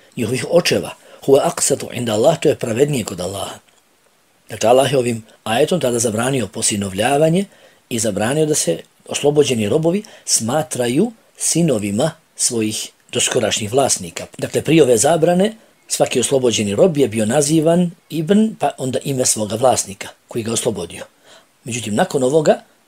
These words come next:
oslobođeni robovi su se nazivali isključivo imenom svoga oca, a ako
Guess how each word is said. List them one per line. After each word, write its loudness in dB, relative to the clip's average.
oslobođeni 0
robovi 2
su -2
se 0
nazivali 0
isključivo 0
imenom -2
svoga 0
oca, 2
a -2
ako -2